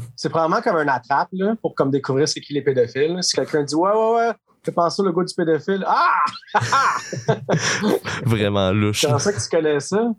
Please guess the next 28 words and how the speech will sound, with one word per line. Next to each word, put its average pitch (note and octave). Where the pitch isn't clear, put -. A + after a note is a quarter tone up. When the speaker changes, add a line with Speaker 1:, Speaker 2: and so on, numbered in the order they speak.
Speaker 1:
<laughs> -
Speaker 2:
Fait B2+
que -
je C3+
sais D#3
pas -
trop, C3+
là. E3
Mais, C3+
euh, C3+
dans C#3+
tous A#3
les E3+
cas, E3
euh, B2
plus D#3+
ça D3+
va C3+
aller, B2+
plus C3
le B2+
monde B2
va, B2
va A2+
avoir A#2
une A2+
opinion, A2+
euh, A2